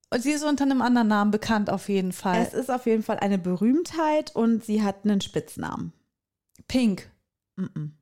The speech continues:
Speaker 1: Madonna.
Speaker 2: Nein, du wirst, glaub ich, nicht drauf. Madonna heißt ganz anders.
Speaker 1: Irgendwas Italienisches, ne?
Speaker 2: Mhm, ja.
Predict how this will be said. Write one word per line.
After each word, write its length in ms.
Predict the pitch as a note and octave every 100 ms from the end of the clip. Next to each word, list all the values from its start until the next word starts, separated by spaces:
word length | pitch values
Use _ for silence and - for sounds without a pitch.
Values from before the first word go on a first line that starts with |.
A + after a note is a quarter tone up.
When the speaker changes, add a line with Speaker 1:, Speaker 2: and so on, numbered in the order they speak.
| -
Speaker 1:
Madonna. 640 | B3+ C4+ E4+ D#4 A#3+ E3 _ _ -
Speaker 2:
Nein, 280 | G#3 G3+ G3+
du 100 | G3
wirst, 160 | G3+
glaub 120 | F#3+
ich, 100 | F#3
nicht 140 | F#3 -
drauf. 100 | E3+ -
Madonna 440 | F#3 F#3 G3 G3
heißt 400 | F#3 F#3 - - - _ _ _ _ _
ganz 240 | F3+ F3 -
anders. 100 | A#3
Speaker 1:
Irgendwas 300 | C4 C4 -
Italienisches, 680 | A3 A#3 A#3 A3 - F#3+ F3
ne? 280 | G#3 A#3 A3 _
Speaker 2:
Mhm, 80 | G3
ja. 120 | F3+